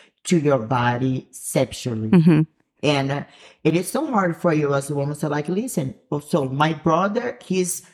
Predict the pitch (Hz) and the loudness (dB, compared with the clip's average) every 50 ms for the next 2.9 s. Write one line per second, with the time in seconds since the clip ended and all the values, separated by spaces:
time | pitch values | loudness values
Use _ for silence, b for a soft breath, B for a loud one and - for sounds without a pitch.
0 | b b b b _ _ _ _ 165 139 160 180 160 160 170 165 165 165 170 - | b b b b _ _ _ _ -4 0 2 2 2 2 0 0 0 -2 0 0
1 | 170 160 156 160 147 156 151 135 - 139 135 139 139 - 160 165 185 214 - - | 0 0 0 0 -2 -2 -2 -2 -2 -2 -2 -2 -2 -2 0 0 2 0 -2 -4
2 | - _ - 160 160 151 147 151 151 147 139 139 127 123 143 131 131 - | -10 _ 0 0 2 2 0 2 2 4 2 2 2 2 0 0 0 -4